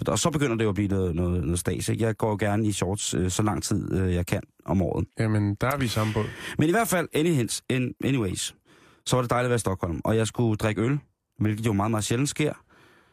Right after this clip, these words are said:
Speaker 2: Du skulle simpelthen?
Speaker 1: Øh, det havde jeg besluttet mig for.
Speaker 2: Okay.
Speaker 1: Øh, fordi i Stockholm, der er det ekstra dyrt. Det vil sige, det er mere plain. Det er mere, det er større swag
Speaker 2: Ja.
Speaker 1: at drikke øl i Stockholm.
Speaker 2: Jo.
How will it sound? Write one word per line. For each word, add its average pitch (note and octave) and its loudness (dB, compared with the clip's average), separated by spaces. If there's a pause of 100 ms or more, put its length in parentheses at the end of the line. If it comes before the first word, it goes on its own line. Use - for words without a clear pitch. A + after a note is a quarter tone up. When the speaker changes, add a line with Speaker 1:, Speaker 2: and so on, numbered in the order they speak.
(240)
Speaker 2:
Du B2+ 2
skulle E3 0
simpelthen? A2+ 0
Speaker 1:
Øh, - -8
det B2 2
havde B2 2
jeg D3 2
besluttet D3+ 0
mig D#3+ 0
for. C3+ -2
Speaker 2:
Okay. B2 0
Speaker 1:
Øh, G2+ 0
fordi A#2 0
i A2+ -2
Stockholm, B2+ -2
der B2 0
er A#2+ 0
det A#2 -4
ekstra A#2+ -2
dyrt. - -2 (240)
Det - -6
vil A2+ 4
sige, A2 0
det B2+ 4
er A2+ 2
mere A2+ 4
plain. G#2+ 2
Det G#2 -8
er A2+ 2
mere, A2 4
det G#2+ -2
er G#2 0
større A#2 2
swag A#2 2
Speaker 2:
Ja. A#2 2
Speaker 1:
at G#2 2
drikke G#2 0
øl G2+ 2
i - 2
Stockholm. - -2
Speaker 2:
Jo. A2+ 0